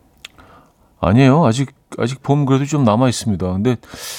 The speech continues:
올 봄이 희한하게 좀 더 서둘러서 왔다 가려고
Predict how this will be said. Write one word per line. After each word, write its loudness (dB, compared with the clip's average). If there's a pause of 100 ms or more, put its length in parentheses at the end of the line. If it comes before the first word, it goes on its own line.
(140)
올 2
봄이 4
희한하게 2 (800)
좀 0 (680)
더 2
서둘러서 2
왔다 2
가려고 0